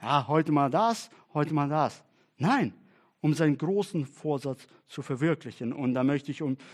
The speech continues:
mit uns auch eine Bibelstelle aus Offenbarung. Ja, also:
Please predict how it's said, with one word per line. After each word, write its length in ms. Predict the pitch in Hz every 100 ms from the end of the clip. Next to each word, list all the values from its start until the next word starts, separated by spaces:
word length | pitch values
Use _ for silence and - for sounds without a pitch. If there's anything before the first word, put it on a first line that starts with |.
| -
mit 160 | 156 151
uns 180 | 151 -
auch 240 | - 185
eine 220 | 180 160
Bibelstelle 600 | 147 156 147 - 151 147
aus 220 | 170 147
Offenbarung. 800 | 160 - 143 127 180 190 131 110 - - - -
Ja, 180 | 147
also: 200 | 165 139